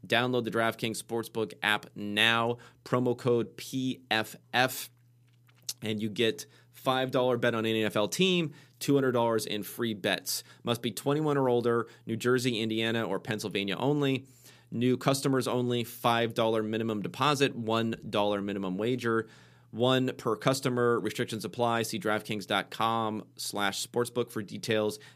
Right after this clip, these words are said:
Gambling problem? Call one eight hundred gambler. I also can hit Western and Southern here.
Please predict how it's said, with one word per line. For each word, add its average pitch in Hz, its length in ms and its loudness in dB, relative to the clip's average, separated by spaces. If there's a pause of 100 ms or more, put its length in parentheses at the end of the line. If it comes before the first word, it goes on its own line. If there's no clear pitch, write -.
(120)
Gambling 117 360 2
problem? 110 360 0
Call 98 260 -2
one 104 220 -4
eight 113 220 -2
hundred 107 720 -4
gambler. 95 500 -4 (600)
I 123 40 2
also 175 160 6
can 160 100 4
hit 156 140 6
Western 151 280 2
and 139 60 0
Southern 151 280 0
here. 95 280 -6